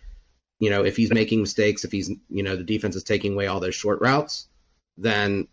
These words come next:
I think you keep Green in there and make them kind of adapt and see if he can push the ball downfield a little bit more, or even by the metric I shared before, pass the ball further than ten yards downfield with,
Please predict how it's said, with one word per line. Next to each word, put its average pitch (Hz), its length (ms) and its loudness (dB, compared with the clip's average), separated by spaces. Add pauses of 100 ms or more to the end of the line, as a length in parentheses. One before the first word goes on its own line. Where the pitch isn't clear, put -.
(120)
I 95 100 -2
think - 200 -4
you 104 60 -8
keep - 220 -4
Green 104 200 2
in 101 120 2
there 92 160 0
and 92 100 0
make 92 200 -4
them 98 200 -2
kind 98 180 -2
of 87 80 -4
adapt 92 380 -2
and 90 100 -4
see 101 220 0
if 92 100 -2
he 98 120 -6
can 85 120 -12
push - 220 -8
the - 80 -20
ball 92 160 -4
downfield 98 340 0
a 113 40 2
little 110 180 2
bit 110 120 -2
more, 113 260 2
or 107 340 0 (480)
even 110 460 2 (400)
by 110 180 2
the 107 80 4
metric 113 380 2
I 104 100 2
shared 101 320 0
before, 107 600 2 (380)
pass - 220 2
the 127 80 2
ball 117 200 4
further 110 340 4
than 104 300 0
ten 117 180 4
yards 104 240 0
downfield 101 480 2
with, 92 240 -4